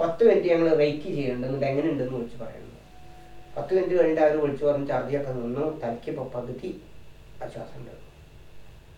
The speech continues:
അപ്പൊ ഈ മനസ്സിന്റെ ഇത് എത്രയോ ദൂരത്തേക്ക് വേണമെങ്കിൽ നമുക്ക് ഇവിടുന്ന് സങ്കല്പിച്ചാൽ അത് അവിടെ ഇഫക്റ്റ് ഉണ്ടാക്കുന്നു എന്നർത്ഥമാണ്.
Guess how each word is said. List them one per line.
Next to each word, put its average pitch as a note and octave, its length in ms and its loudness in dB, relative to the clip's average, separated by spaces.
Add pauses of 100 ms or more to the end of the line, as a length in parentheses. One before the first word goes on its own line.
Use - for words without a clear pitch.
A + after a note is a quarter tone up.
(280)
അപ്പൊ E3+ 140 2
ഈ F#3 140 6
മനസ്സിന്റെ F3+ 460 0
ഇത് C#3+ 460 0
എത്രയോ F3 600 6
ദൂരത്തേക്ക് F3+ 440 6
വേണമെങ്കിൽ D3 400 0
നമുക്ക് C#3 180 -2
ഇവിടുന്ന് C#3 360 0 (180)
സങ്കല്പിച്ചാൽ C#3 680 -2
അത് C#3+ 200 2
അവിടെ D3 340 4 (300)
ഇഫക്റ്റ് F3 300 2
ഉണ്ടാക്കുന്നു D#3 440 2
എന്നർത്ഥമാണ്. D#3 440 -2